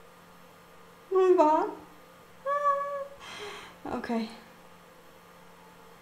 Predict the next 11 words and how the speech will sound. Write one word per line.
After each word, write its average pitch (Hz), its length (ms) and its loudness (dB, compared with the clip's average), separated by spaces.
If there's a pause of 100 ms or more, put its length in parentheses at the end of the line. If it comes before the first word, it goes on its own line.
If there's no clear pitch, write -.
(180)
Ah, 277 360 2
è 247 40 0
vero, 254 280 2
si 233 180 -4
muove 247 220 0
anche 247 200 -2
la 247 100 0
dolcetta. 240 760 -4
Oh, 226 340 2
Maria. 226 1160 0
<laughs> - 480 -4